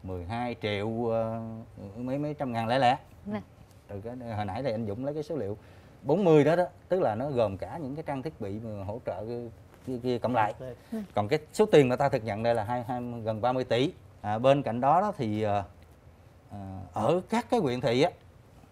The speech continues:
Speaker 1: thì mặt trận các huyện thị cũng đã, à, tổ chức vận động tiếp nhận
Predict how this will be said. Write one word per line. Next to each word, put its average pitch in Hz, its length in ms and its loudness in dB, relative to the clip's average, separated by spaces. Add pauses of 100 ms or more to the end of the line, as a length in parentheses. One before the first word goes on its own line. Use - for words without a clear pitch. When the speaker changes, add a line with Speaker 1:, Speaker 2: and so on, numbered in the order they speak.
Speaker 1:
thì 104 140 -4
mặt 95 180 -6
trận 92 200 -4
các 165 160 -6
huyện 98 140 -4
thị 104 260 -4
cũng 170 480 -4
đã, 131 380 0 (640)
à, 120 160 -4
tổ 117 320 2
chức 233 260 2
vận 120 280 0
động 120 240 0
tiếp 226 260 2
nhận 120 320 -2